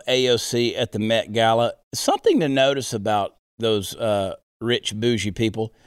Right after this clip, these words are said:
none of them are wearing masks. Your five-year-old has to wear one to school, mind you,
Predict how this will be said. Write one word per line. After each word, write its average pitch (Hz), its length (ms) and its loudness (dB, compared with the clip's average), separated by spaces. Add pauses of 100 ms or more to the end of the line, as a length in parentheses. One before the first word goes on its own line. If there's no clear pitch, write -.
(140)
none 262 240 4
of 240 80 2
them 220 120 0
are 214 60 2
wearing 202 260 4
masks. 196 600 -2 (480)
Your 247 160 4
five-year-old 233 680 2
has 175 140 4
to 165 80 -2
wear 165 180 4
one 156 180 2
to 135 60 -2
school, 139 580 2 (160)
mind 123 320 2
you, 117 140 2